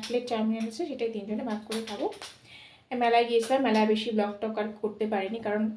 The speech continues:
এক জায়গায় গেলাম, গিয়ে প্রচুর গাছ দেখলাম, গাছ থেকে মানে প্রচুর গাছ কিনেছি, কারণ অনেকগুলো গাছ আছে। আবার গাছ কিনেছি, টব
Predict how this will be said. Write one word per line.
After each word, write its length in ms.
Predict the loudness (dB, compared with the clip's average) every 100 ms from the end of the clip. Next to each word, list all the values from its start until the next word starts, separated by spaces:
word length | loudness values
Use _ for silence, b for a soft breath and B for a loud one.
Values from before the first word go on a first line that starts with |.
| -8 _ _ _ 0 2 2 0 0 0 -4 -8 B B B B B 4
এক 160 | 4
জায়গায় 200 | 6 4
গেলাম, 240 | 4 4 2
গিয়ে 300 | 0 -2 0
প্রচুর 460 | 0 0 0 -2
গাছ 320 | 2 4 6 4
দেখলাম, 340 | 2 2 0
গাছ 260 | 0 -2 -4
থেকে 140 | -6
মানে 200 | -6 -6
প্রচুর 280 | -6 -4 -2
গাছ 260 | -2 -4
কিনেছি, 340 | -8 -10 -8 -6
কারণ 240 | 0 2
অনেকগুলো 360 | 4 2 2 0
গাছ 280 | -2 -6 -10
আছে। 180 | -10
আবার 180 | -6 -4 -4
গাছ 220 | -6 -10
কিনেছি, 480 | -8 -6 -6 -6 -4
টব 220 | 0 0